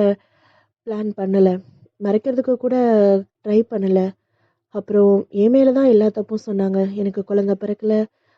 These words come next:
அப்புறம் நான் பேசுற வார்த்தைகள், அப்புறம் என், நான் ராசி இல்லாதவ அப்படி இப்படின்னு என்னென்னமோ சொன்னாங்க, அது எல்லாமே என்னை ரொம்பவே கஷ்டப்படுத்துச்சு" அப்படின்னு சொன்ன உடனே ஹீரோவும் சேர்ந்துக்கிட்டு அவனை திட்டுறான். அந்த நேரம் பார்த்து இவங்க ரெண்டு பேரும் யாரோ ஃபோட்டோ வேற எடுக்கிறாங்க.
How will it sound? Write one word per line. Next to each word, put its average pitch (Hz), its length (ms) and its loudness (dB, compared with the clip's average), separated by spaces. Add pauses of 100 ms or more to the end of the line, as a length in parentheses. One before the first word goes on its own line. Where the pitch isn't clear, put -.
(140)
அப்புறம் 202 260 -2
நான் 196 200 -2
பேசுற 214 400 -2
வார்த்தைகள், 214 580 0 (500)
அப்புறம் 208 440 0 (260)
என், 214 260 2 (160)
நான் 214 200 -2
ராசி 208 300 -2
இல்லாதவ 226 460 2
அப்படி 220 260 0
இப்படின்னு 226 320 0
என்னென்னமோ 214 540 2
சொன்னாங்க, 190 380 -2 (680)
அது 202 220 0
எல்லாமே 226 500 4 (600)
என்னை 220 160 2
ரொம்பவே 214 360 4
கஷ்டப்படுத்துச்சு" 202 840 -10
அப்படின்னு 202 320 -4
சொன்ன 208 240 -8
உடனே 196 240 -2 (600)
ஹீரோவும் 269 420 2
சேர்ந்துக்கிட்டு 220 460 0
அவனை 208 200 0
திட்டுறான். 202 420 -14 (100)
அந்த 247 260 -6
நேரம் 330 260 4
பார்த்து 220 260 -4
இவங்க 247 240 2
ரெண்டு 240 240 2
பேரும் 269 280 2
யாரோ 220 280 2
ஃபோட்டோ 254 420 -2
வேற 214 180 2
எடுக்கிறாங்க. 202 460 -2